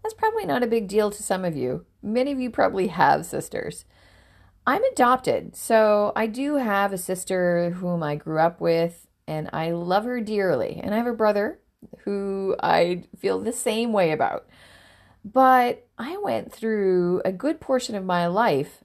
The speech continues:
a number of years, I'm not gonna indicate just how many, but a lot of them.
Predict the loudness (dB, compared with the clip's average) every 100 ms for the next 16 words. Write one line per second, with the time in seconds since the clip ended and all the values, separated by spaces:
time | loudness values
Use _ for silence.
0 | _ -6 -2 -2 0 0 0 2 2 2
1 | -2 2 2 2 0 -2 -4 -4 -4 -6
2 | -4 -6 -6 -2 -4 -4 0 2 2 0
3 | -2 -2 0 0 2 2 2 2 0 2
4 | 6 6 4 -2 -6 -8